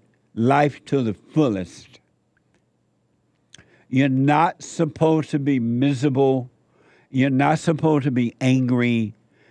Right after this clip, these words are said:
You're not supposed to be feeling insecure, insecure. You're not supposed to have jealousy and strife and revenge. You're not supposed to be lonely.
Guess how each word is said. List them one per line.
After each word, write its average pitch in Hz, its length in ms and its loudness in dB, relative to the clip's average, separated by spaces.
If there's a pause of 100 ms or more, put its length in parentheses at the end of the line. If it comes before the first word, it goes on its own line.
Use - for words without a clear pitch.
(120)
You're 127 180 0
not 135 320 2
supposed 156 420 0
to 139 60 -2
be 131 140 0
feeling 135 340 -2
insecure, 131 840 -4 (360)
insecure. 131 800 -2 (480)
You're 131 160 -2
not 139 300 0
supposed 160 400 -2
to 160 60 -2
have 151 320 0
jealousy 139 600 -2
and 143 100 -2
strife 143 540 -4 (100)
and 147 180 -2
revenge. 120 760 -2 (500)
You're 139 220 -2
not 135 240 0
supposed 165 380 -2
to 165 40 -2
be 170 140 -2
lonely. 120 680 0